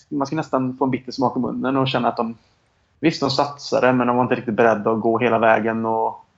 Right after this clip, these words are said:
och så kanske vi då får in-, investera med jättemycket pengar och blir, som du säger, kanske den rikaste klubben i England då, men personligen är det inte det, det jag vill, utan jag gillar det vi gör nu.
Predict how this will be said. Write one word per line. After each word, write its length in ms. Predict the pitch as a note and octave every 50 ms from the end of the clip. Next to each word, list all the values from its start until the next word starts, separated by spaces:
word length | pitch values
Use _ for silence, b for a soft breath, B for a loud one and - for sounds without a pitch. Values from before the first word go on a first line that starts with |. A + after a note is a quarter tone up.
| _ _
och 140 | - A#2+ A2+
så 200 | - B2+ A#2 G#2 - _ _ _ _ _ _ _ _ _ _
kanske 260 | - - C3+ C3 -
vi 60 | - C3
då 140 | B2 A#2
får 140 | A2 - B2
in-, 220 | A#2+ A2+ A2+ A2+ -
investera 520 | A#2 A#2 A2+ A2 - - B2 A#2 A2 A2
med 200 | A2 A2 A2 A2
jättemycket 600 | A#2+ B2+ C3 - - - - C3+ D#3 D3 F3+ -
pengar 320 | E3+ D#3+ C3 A2+ A2+ A2+
och 140 | A2+ A2+ A2+
blir, 280 | A2 A2 A#2 A2 A2 G#2
som 140 | - B2+ A2+
du 100 | A2+ A2
säger, 220 | - A#2 A2+ A2
kanske 220 | G#2+ A#2 G#2+ A#2+
den 60 | C3+ B2+
rikaste 600 | A#2+ A#2 G#2+ C#3+ D3+ D3+ _ - A2+ G#2+ - A2
klubben 500 | - - A#2 A2 G#2+ A2 A2 A2 G#2+ G#2+ b b b b b b b b
i 80 | - B2
England 340 | A#2 A2 G#2+ G#2+ B2 C#3
då, 100 | D3+ C#3
men 400 | A2+ A2 A#2 A2+ A#2 A#2 A#2 - - - C2+ - - -
personligen 560 | - B2 - - D3 A#2 A2 A2 B2+ D3 D3+
är 40 | D3
det 60 | C#3+
inte 120 | C3 C3 A2+
det, 260 | G#2+ A2 A2+ A2 - -
det 140 | A#2+ A2+
jag 220 | A#2 A2+ A2 A2 G#2+
vill, 200 | B2 C3 C3+ A#2+
utan 140 | A#2+ B2+ A#2
jag 80 | B2
gillar 200 | C3+ C3+ A#2 A#2+
det 80 | B2+ B2+
vi 100 | A#2 A#2+
gör 160 | A#2 A2+ A2+
nu. 260 | A2 A2 A#2 A#2+ A#2+